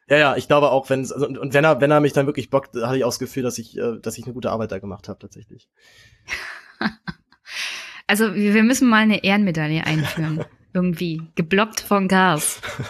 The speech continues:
Speaker 1: Okay,
Speaker 2: Herzlichen
Speaker 1: erst dann,
Speaker 2: Glückwunsch.
Speaker 1: und erst, und erst dann kann man, äh, man, man, oder vielleicht in ein paar Jahren, wenn, wenn, wenn dann Kars und alle anderen aus der Parteiführung weg sind,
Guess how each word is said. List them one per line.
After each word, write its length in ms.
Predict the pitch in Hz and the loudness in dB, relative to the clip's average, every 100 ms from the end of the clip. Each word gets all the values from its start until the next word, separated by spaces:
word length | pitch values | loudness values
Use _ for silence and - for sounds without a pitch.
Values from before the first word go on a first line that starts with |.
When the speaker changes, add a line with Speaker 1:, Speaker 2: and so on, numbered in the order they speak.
| - - - - _ _ _ - | -12 -18 -18 -20 _ _ _ -16
Speaker 1:
Okay, 260 | - - | -14 -2
Speaker 2:
Herzlichen 340 | 202 214 - 214 | -2 2 4 4
Speaker 1:
erst 180 | 196 | 4
dann, 120 | 151 151 | 4 4
Speaker 2:
Glückwunsch. 100 | 143 | 4
Speaker 1:
und 80 | |
erst, 200 | 160 151 | 2 2
und 100 | 151 151 | 2 2
erst 200 | 117 135 | 2 2
dann 220 | 156 196 | 2 2
kann 140 | 165 | 2
man, 240 | 151 143 120 | 2 2 0
äh, 380 | 135 131 120 101 | 2 4 4 0
man, 240 | 107 117 120 | -4 -6 -4
man, 260 | 127 131 | -4 -4
oder 220 | 117 131 127 | 0 0 2
vielleicht 240 | 147 139 | 2 0
in 60 | 135 | 0
ein 20 | |
paar 120 | 139 | 4
Jahren, 300 | 123 131 156 | 4 4 4
wenn, 220 | 139 127 | 2 2
wenn, 160 | 127 - | 0 2
wenn 80 | 135 | 0
dann 120 | 127 | 2
Kars 280 | 131 135 135 | 0 0 0
und 80 | |
alle 160 | 117 135 | 0 2
anderen 240 | 123 139 | 2 0
aus 140 | 123 127 | -2 0
der 100 | 123 | -2
Parteiführung 480 | 131 131 - 123 123 | 0 -2 -2 -2 -2
weg 140 | - | 0
sind, 220 | 135 127 | -2 -2